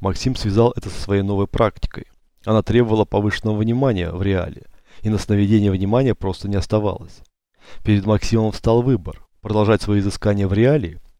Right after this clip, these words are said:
или забросить их и вернуться к сновидениям. Однако работа над состоянием бытия оказалась столь многообещающей, что Максим, подумав, решил на время пожертвовать сновидениями. Просто знал, что всегда сможет к ним вернуться.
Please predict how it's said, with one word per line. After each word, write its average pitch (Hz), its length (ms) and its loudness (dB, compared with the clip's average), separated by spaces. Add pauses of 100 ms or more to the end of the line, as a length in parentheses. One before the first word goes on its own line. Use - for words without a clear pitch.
или 107 160 0
забросить 107 500 0
их 90 180 -4
и 107 80 -2
вернуться 101 400 -2
к - 60 -12
сновидениям. 110 600 0 (1000)
Однако 131 420 4
работа 127 340 2
над 113 100 2
состоянием 120 580 2
бытия 120 360 0
оказалась 104 480 2
столь 110 220 -2
многообещающей, 98 1040 0 (360)
что - 180 -4
Максим, 117 340 2
подумав, 127 580 0
решил 101 380 0
на 113 140 4
время 117 420 2
пожертвовать 101 480 0
сновидениями. 107 720 -2 (500)
Просто 113 360 2
знал, 135 180 4
что 107 160 -6
всегда 98 260 -4
сможет 107 400 -4
к - 80 -20
ним 107 120 -2
вернуться. 113 560 -4